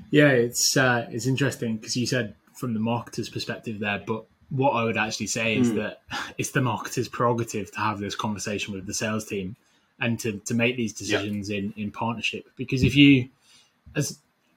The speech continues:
Speaker 1: as the marketer, if you go into a, a room full of salespeople and say, "We're gonna do an A B M program, we're going to try and win net new customers in this segment,"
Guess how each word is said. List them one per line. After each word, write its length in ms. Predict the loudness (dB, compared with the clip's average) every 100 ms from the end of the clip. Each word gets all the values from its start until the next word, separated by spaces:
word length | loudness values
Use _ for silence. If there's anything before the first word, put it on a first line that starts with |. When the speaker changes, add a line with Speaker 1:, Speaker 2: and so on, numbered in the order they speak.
| _ -2 4
Speaker 1:
as 100 | 6
the 60 |
marketer, 420 | 8 8 6 2 0
if 140 | 0
you 100 | 0
go 180 | 4 4
into 360 | 4 0 -2
a, 180 | -2 -2 -4
a 100 | -4
room 220 | -2 -2
full 140 | -4
of 80 | -6
salespeople 520 | -4 -4 -4 -6 -6
and 120 | -6 -4
say, 180 | -4
"We're 120 | -2 0
gonna 180 | 2
do 160 | 2 -2
an 80 | -2
A 120 | -2
B 100 | 0
M 140 | 0
program, 560 | -2 -4 -6 -4 -4 -6
we're 100 | -6
going 300 | -2 -2 -2
to 100 | -6
try 280 | -6 -4 -4
and 240 | -4 -6 -10 _ _ _ _ -2
win 240 | 0 2
net 160 | 0 -2
new 140 | -8
customers 500 | -6 -6 -4 -4 -4
in 100 | -4
this 180 | -2 -2
segment," 460 | -2 -4 -4 -4